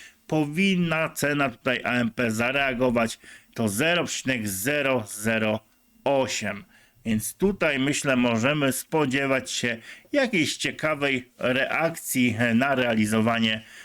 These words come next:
zysków, bo to jest faktycznie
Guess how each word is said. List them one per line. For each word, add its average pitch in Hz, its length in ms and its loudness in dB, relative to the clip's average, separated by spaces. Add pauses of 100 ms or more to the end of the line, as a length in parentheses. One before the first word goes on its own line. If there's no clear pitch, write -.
(160)
zysków, 120 800 0
bo 123 200 2
to 143 200 -2
jest 135 220 -2
faktycznie 127 680 -4